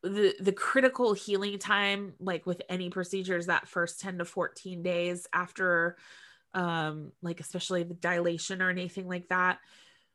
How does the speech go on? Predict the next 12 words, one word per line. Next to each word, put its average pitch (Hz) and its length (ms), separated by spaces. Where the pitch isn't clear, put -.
You 190 180
know, 175 100
we're 180 140
gonna, 175 320
we're 185 140
gonna 175 160
tell 175 240
them 175 260
soft 180 520
food 196 520
only. 185 840
Um, 170 680